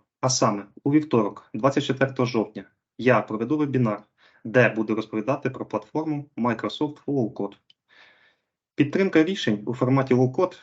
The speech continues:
дозволяє редагувати процеси силами аналітики. Нову ідею можна швидко перевірити на практиці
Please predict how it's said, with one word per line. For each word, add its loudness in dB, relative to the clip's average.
дозволяє 4
редагувати 0
процеси -2
силами 2
аналітики. -2
Нову 6
ідею 6
можна 2
швидко 0
перевірити -2
на -4
практиці -4